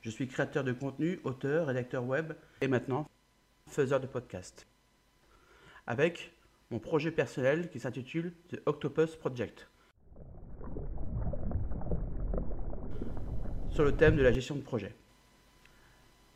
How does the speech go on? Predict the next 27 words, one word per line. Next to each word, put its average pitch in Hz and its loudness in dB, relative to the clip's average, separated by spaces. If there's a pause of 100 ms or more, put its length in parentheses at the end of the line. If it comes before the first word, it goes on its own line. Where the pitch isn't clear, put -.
(1160)
Ma 135 2
chaîne 147 4
Gestion 147 0
de 156 2
projet 147 0
podcast 156 0
et 135 -4
vidéo 135 -2
est 127 -2
publiée 131 -2
chaque 151 -4
semaine 135 0
dans 113 -2
laquelle 123 2
je 127 0
livre 117 2
mes 135 0
expériences, 131 0
mon 139 0
approche 127 -2 (440)
unique, 123 2 (580)
mais 120 4
toujours 202 6
avec 160 8
la 165 4
bonne 143 6
humeur, 110 4